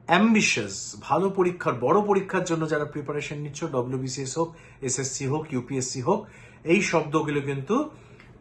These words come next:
তোমাদের ফেস করতে হবে পরীক্ষায়। আমি খুব কম সময়ের মধ্যে চেষ্টা করলাম তোমাদের শব্দগুলোর মানে বোঝাতে। খাতা নিয়ে বসে একটু টুকে নিও,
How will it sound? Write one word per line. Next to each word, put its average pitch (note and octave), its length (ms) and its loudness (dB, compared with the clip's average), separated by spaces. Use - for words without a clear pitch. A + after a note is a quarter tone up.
তোমাদের B2+ 540 0
ফেস F3 260 4
করতে C3 340 -4
হবে G#2+ 200 -8
পরীক্ষায়। - 560 -18
আমি B2+ 160 -8
খুব G#3+ 280 -4
কম C#3 180 0
সময়ের D3+ 360 0
মধ্যে C3+ 240 -4
চেষ্টা B2+ 320 -4
করলাম D3 300 -2
তোমাদের D3+ 500 -2
শব্দগুলোর A#2 540 -2
মানে A#2+ 300 0
বোঝাতে। C#3 540 -4
খাতা D3+ 300 2
নিয়ে D#3 160 -2
বসে C#3+ 280 -4
একটু D3+ 160 -8
টুকে E3+ 340 -2
নিও, F#2+ 300 -8